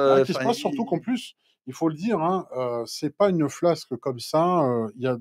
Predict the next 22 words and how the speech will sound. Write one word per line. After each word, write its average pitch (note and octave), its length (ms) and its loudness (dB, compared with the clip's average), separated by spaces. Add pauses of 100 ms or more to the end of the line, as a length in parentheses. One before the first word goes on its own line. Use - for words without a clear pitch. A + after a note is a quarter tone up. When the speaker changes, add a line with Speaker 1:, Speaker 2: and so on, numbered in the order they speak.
Speaker 1:
eu B2+ 120 -10
des B2+ 80 -4
recherches C3 380 -8
scientifiques C3+ 440 -14 (320)
et A2+ 40 -8
le B2+ 80 0
laboratoire C3 500 0
Berthet C3+ 420 -2
qui, C#3+ 300 -8
heu, A2+ 140 0
fait C3+ 140 -6
des A#2+ 100 -6
tests, D#3+ 220 -4
qui C#3 140 -8
est A#2+ 120 -6 (240)
dans D3 100 0
le D3 60 -2
fascicule - 560 -6
téléchargeable C3+ 600 -4
si - 200 -14
vous, G#2 340 -10
heu, - 180 -14